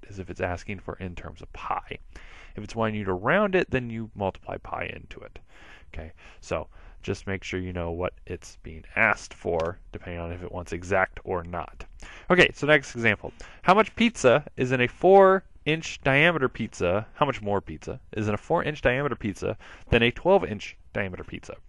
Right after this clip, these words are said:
So you can think of this as you're comparing a medium and a large pizza. Okay, how much more pizza do you get in a large pizza compared to a medium pizza? So with this one, uh, take a second to think how you would set this up. Okay, so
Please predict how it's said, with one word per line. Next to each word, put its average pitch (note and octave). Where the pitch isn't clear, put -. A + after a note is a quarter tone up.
So B2+
you A#2
can B2
think C3
of A2+
this B2
as A2
you're A2+
comparing A2
a G2+
medium G#2+
and G#2
a G#2+
large A2+
pizza. -
Okay, G2+
how A#2
much B2
more A#2
pizza -
do G#2+
you G2+
get G2
in G2
a G2
large F#3
pizza A2
compared G#2
to G2
a G2+
medium A#2
pizza? -
So F#3
with E3+
this E3+
one, F3
uh, B2+
take D#3+
a D#3
second D#3
to -
think C#3
how C3+
you C3
would B2
set -
this -
up. D#3+
Okay, D3+
so -